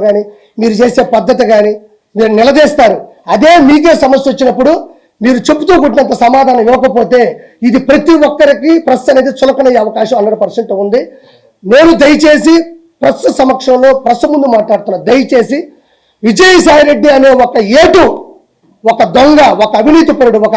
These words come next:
అక్రమార్కుడు, ఆంధ్ర రాష్ట్రాన్ని సమూలంగా నాశనం చేయడంలో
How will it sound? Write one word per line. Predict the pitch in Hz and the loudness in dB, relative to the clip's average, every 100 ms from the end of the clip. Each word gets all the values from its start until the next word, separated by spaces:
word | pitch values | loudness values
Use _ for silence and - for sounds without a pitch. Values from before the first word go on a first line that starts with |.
| 214 | -2
అక్రమార్కుడు, | 330 339 - 294 262 208 - _ _ _ _ _ _ _ _ _ _ _ _ _ _ _ 185 | 0 2 2 2 0 -2 -8 _ _ _ _ _ _ _ _ _ _ _ _ _ _ _ 0
ఆంధ్ర | 320 339 320 | 2 4 4
రాష్ట్రాన్ని | - 285 - 285 277 285 311 - | 2 0 -2 0 2 0 -2 -2
సమూలంగా | 254 302 294 285 269 233 | 2 4 4 2 0 2
నాశనం | 240 302 330 311 240 | 0 2 2 2 0
చేయడంలో | 262 254 254 | 0 2 0